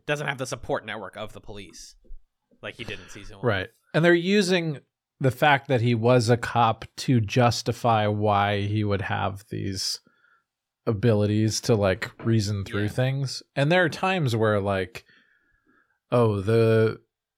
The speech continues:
Speaker 2: you know, just his sense about, like, what does it take to run a manhunt,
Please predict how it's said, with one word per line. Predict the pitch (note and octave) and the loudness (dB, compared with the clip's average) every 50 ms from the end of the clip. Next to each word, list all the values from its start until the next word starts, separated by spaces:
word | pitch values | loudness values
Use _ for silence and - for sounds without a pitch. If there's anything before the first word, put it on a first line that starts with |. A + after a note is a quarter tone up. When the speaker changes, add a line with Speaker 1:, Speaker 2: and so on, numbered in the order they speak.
| _ _ _ _ _ _ _ | _ _ _ _ _ _ _
Speaker 2:
you | - A2 A#2 A2 | -4 -2 -2 0
know, | G#2 F#2+ F#2 F#2 F#2 F#2 F#2+ G2 G2 - _ _ _ _ _ _ _ _ _ _ | 0 0 -2 -2 -2 -4 -4 -6 -8 -10 _ _ _ _ _ _ _ _ _ _
just | - C3+ D3 - - | -2 -2 0 2 2
his | D#3 C#3+ A#2 - | 2 2 2 0
sense | - - C#3+ C3 C3 A#2+ - C#3 | 0 0 0 0 0 0 0 0
about, | B2 G#2+ A#2 A2 G#2+ G#2+ G2+ - - | 2 2 2 2 4 2 2 0 -2
like, | A2 A2 G#2 G2+ G2 | -2 -2 -2 -2 0
what | A2+ A#2 A#2 | 2 2 2
does | A#2+ A2+ A#2+ | 2 0 -2
it | A2+ | -2
take | - - A#2+ A2 G2+ - | -2 0 0 0 0 -2
to | - - G#2+ | -4 -4 -2
run | F#2+ G2+ G2 G2 G2 | -2 -2 -2 -2 -2
a | |
manhunt, | F#2 F#2+ G2 G2+ G2 G2 F#2+ G#2+ G#2 G2 F#2+ G2 G2+ - - - | -2 -2 -2 -2 -2 -2 -2 -2 -2 -2 -4 -4 -6 -8 -10 -14